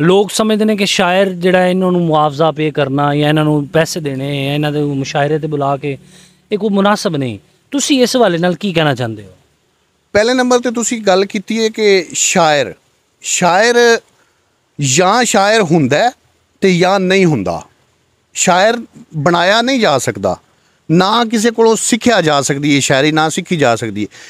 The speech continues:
Speaker 2: ਜਾਂ ਮਾਂ ਦੇ ਪੇਟ 'ਚੋਂ ਸ਼ਾਇਰ ਪੈਦਾ ਹੁੰਦਾ ਹੈ ਤੇ ਜਾਂ ਉਹ ਸ਼ਾਇਰ ਨਹੀਂ ਹੁੰਦਾ।
Speaker 1: ਹੂੰ।
Speaker 2: ਠੀਕ ਹੈ, ਇੱਕ ਇਹਦੇ ਵਿੱਚ ਦੋ ਸਿਲਸਿਲੇ ਨੇ, ਇੱਕ ਆਮਦ ਤੇ ਇੱਕ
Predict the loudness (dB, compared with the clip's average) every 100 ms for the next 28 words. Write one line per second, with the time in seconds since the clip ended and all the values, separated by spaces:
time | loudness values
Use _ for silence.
0 | -10 -2 0 2 0 0 2 2 0 0
1 | -2 -2 -2 0 2 2 2 2 0 2
2 | 2 2 2 2 0 -6 _ _ _ 0
3 | 2 2 4 2 2 2 2 2 0 0
4 | -2 -8 -12 _ -18 -18 -18 _ -2 0
5 | 2 -2 0 -2 -2 0 2 2 2 0
6 | 0 0 0 2 2 2 -2 0 0 0
7 | 0 -2 0 0 2 0 -2 -14 _ _
8 | _ -4 0 0 0